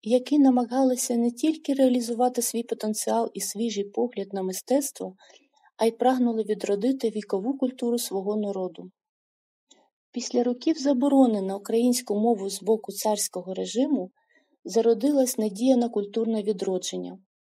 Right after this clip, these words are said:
Особливу роль відіграє той факт, що після революції сімнадцятого року мистецтво авангардистів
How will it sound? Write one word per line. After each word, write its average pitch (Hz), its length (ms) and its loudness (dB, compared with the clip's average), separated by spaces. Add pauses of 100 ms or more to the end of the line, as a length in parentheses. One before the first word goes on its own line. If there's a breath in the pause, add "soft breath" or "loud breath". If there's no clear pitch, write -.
(720 soft breath)
Особливу 240 680 2
роль 208 220 2
відіграє 240 560 0
той 262 160 0
факт, 277 380 -2
що - 180 -2
після 262 380 -2
революції 226 560 -2
сімнадцятого 214 800 -4
року 247 340 -2
мистецтво 226 680 -2
авангардистів 202 880 -6